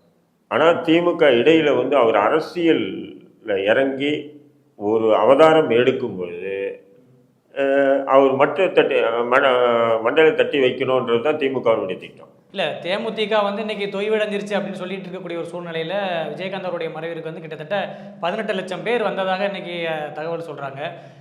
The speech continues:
Speaker 2: இன்னைக்கு வந்து பிரேமலதா அவர்களுடைய தலைமையில வந்து இன்னைக்கு அந்த கட்சி வந்து மீண்டும் வந்து அதே தொண்டர்களோட வலுப்பட்டிருக்கிறதா பாக்குறீங்களா?
Speaker 1: அதை தான் சொல்லிட்டு வரேன், அந்த வரிசைப்படுத்துறேன். திமுக, அதிமுக வந்து விஜயகாந்த் விஷயத்துல எப்படி நடந்துக்கிட்டாங்க. இப்ப அதே நேரத்துல வந்து என்ன ஆகுதுன்னு சொன்னா,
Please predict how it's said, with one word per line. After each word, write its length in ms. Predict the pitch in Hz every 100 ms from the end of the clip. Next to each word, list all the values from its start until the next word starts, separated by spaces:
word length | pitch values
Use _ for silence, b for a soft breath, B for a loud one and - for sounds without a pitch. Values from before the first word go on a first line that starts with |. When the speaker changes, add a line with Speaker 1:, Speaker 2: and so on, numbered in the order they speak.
| B _
Speaker 2:
இன்னைக்கு 340 | 190 240 240
வந்து 300 | 226 226 247
பிரேமலதா 460 | 233 220 247 254 247
அவர்களுடைய 420 | 226 208 214 208
தலைமையில 440 | 202 185 202 208 196
வந்து 160 | 190
இன்னைக்கு 200 | 214 202
அந்த 140 | 190 175
கட்சி 300 | 175 175 208
வந்து 220 | 202 196
மீண்டும் 320 | 208 226 220
வந்து 180 | 202 202
அதே 200 | 180 202
தொண்டர்களோட 600 | 202 190 202 190 185 190 190 185 170 156 151 - -
வலுப்பட்டிருக்கிறதா 800 | 151 214 214 196 196 180 175 156
பாக்குறீங்களா? 600 | 156 147 135 127 120 -
Speaker 1:
அதை 280 | 113 120 123
தான் 180 | 165 175
சொல்லிட்டு 340 | 151 165 156
வரேன், 140 | 120 104
அந்த 120 | 95
வரிசைப்படுத்துறேன். 1000 | 104 156 160 165 131 120 127 104 90 87
திமுக, 320 | 120 120 120
அதிமுக 760 | 131 117 113 120 120 120 131 120
வந்து 380 | 117 131 156 139
விஜயகாந்த் 560 | 120 127 123 120 113
விஷயத்துல 260 | 107 127 123
எப்படி 240 | 113 110
நடந்துக்கிட்டாங்க. 640 | 110 107 110 117 113 95 85
இப்ப 200 | 82 127
அதே 300 | 139 190 202
நேரத்துல 460 | 170 147 127 127
வந்து 200 | 117 123
என்ன 260 | 120 113 110
ஆகுதுன்னு 180 | 101 101
சொன்னா, 400 | 107 139 160